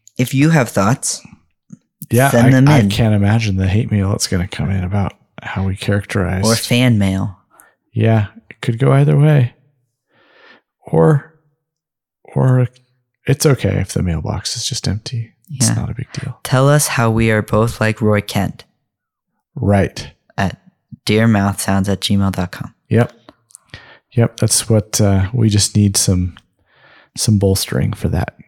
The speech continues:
Speaker 2: claim.
Speaker 1: Mm-hmm.
Speaker 2: Okay. Well, good talking to you, Reed.
Speaker 1: Yeah.
Speaker 2: Um,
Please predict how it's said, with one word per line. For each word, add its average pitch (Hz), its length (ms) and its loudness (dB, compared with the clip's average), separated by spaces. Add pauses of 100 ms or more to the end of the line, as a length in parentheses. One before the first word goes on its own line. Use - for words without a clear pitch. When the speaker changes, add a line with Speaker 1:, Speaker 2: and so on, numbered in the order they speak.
Speaker 2:
claim. - 680 -4
Speaker 1:
Mm-hmm. 101 920 -4
Speaker 2:
Okay. 147 320 2 (640)
Well, 127 120 4
good 120 160 2
talking 104 340 2
to 101 100 -2
you, - 100 2
Reed. 101 200 2 (480)
Speaker 1:
Yeah. 107 240 0 (520)
Speaker 2:
Um, 110 800 4